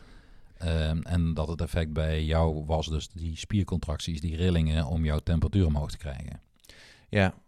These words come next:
Speaker 2: nou ja, en dat illustreert dus dat ik, eh, minder van die cellen heb met mitochondriën.
Speaker 1: Inderdaad.
Speaker 2: <laughs> Dat is dan eigenlijk de conclusie. En, eh,
Speaker 1: En wat leer je daaruit?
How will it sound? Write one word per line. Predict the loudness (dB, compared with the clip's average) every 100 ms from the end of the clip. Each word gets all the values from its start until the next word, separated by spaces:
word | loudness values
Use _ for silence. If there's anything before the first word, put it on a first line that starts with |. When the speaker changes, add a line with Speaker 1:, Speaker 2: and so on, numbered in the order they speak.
| -16
Speaker 2:
nou | 0 4 4
ja, | 4 0
en | 4
dat | 4 4
illustreert | 0 0 2 2 4
dus | 2
dat | 0 0
ik, | -4 -2
eh, | 0 2 0
minder | 2 4 4 2
van | 2
die | 0
cellen | 0 2 2
heb | 0 0
met | 0 0
mitochondriën. | -2 -4 -4 -4 -2 -6 -8 -16 _ _ _ _ _
Speaker 1:
Inderdaad. | -2 0 0 -2 -6 -10 -20 -18 -16 2
Speaker 2:
<laughs> | 2 2 0 -2 -2
Dat | 4 4
is | 6
dan | 4
eigenlijk | 4 4 2
de | -2
conclusie. | -2 0 2 2 2 0 -2
En, | -2 0 2 2
eh, | 2 2 0
Speaker 1:
En | -2 -4 -4
wat | -2
leer | 0 2
je | 2
daaruit? | 0 0 0 -2